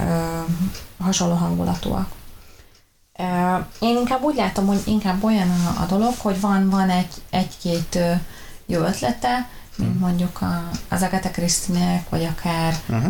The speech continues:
Speaker 1: vagy akár ilyen, ilyen hi-, újsághírből hallott egy sztorit, bármi,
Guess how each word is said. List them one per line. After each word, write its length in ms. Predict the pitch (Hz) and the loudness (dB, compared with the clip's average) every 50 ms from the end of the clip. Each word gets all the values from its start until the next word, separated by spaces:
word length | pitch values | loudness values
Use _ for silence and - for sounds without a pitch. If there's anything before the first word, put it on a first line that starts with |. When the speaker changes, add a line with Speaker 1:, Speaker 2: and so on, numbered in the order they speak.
| - - | -2 -2
Speaker 1:
vagy 140 | - 131 170 | -4 -4 -2
akár 300 | 175 - - 175 175 180 | -4 -2 -2 -2 0 2
ilyen, 240 | 180 180 175 175 | 2 2 2 2
ilyen 240 | 175 170 160 160 165 160 - - - - - - - | 2 2 2 2 2 0 -2 -6 -10 -12 -14 -10 -8
hi-, 120 | - - - - 151 151 156 - - | -8 -6 -4 -2 -2 -2 -2 -4 -2
újsághírből 1160 | - 208 202 - - 202 180 175 - - - 180 180 170 170 170 170 175 175 175 175 175 175 170 | -2 0 0 2 2 2 0 0 0 0 2 2 2 2 2 2 2 2 2 2 2 2 2 0
hallott 460 | 170 175 185 185 185 180 175 - - | 0 0 0 2 2 0 0 -2 -2
egy 80 | 180 | -2
sztorit, 380 | 175 - - - 185 180 185 180 | -2 -2 -2 -2 0 0 0 0
bármi, 440 | 180 - 233 254 262 262 254 254 254 | 0 2 2 2 2 2 2 0 0